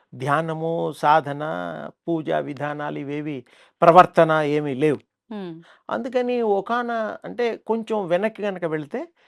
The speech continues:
Speaker 1: శంకర భగవత్పాదుల వారి టైంలో, తర్వాత విక్రమార్కుల వారి టైంలో, ఇంకా కొంచెం వెళ్తే అలా ఉన్నది.
Speaker 2: మ్మ్, మ్మ్.
Speaker 1: దానికి సాధన, ఆత్మ సాక్షాత్కారం పొందడము, ఆ కార్యక్రమాలు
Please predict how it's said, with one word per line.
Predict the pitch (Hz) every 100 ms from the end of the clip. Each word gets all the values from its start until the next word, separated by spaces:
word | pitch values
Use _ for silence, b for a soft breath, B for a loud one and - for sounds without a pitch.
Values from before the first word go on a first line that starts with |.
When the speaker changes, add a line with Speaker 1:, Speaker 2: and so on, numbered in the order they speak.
| b b b _
Speaker 1:
శంకర | - 190 196
భగవత్పాదుల | 165 143 185 - 175 170 160
వారి | 156 151 151
టైంలో, | 156 147 147 139 - _ _ _
తర్వాత | 156 160 160 147 147 143 - - _ _ -
విక్రమార్కుల | 156 - 170 156 156 - - 147
వారి | 143 139
టైంలో, | 123 139 139 135 143 -
ఇంకా | 220 226
కొంచెం | 202 180 170
వెళ్తే | 156 165 170
అలా | 180
ఉన్నది. | 202 190 233 139 143 254 220
Speaker 2:
మ్మ్, | 208 180 175
మ్మ్. | 175 165 _ 190
Speaker 1:
దానికి | 190 170
సాధన, | 165 151 147 156 165 190 226 _ _ -
ఆత్మ | 143 185 - 202 - _
సాక్షాత్కారం | - 120 117 - 175 170 - 156 175 160
పొందడము, | 151 143 143 185 214
ఆ | 151
కార్యక్రమాలు | - 143 147 147 165 156 123 -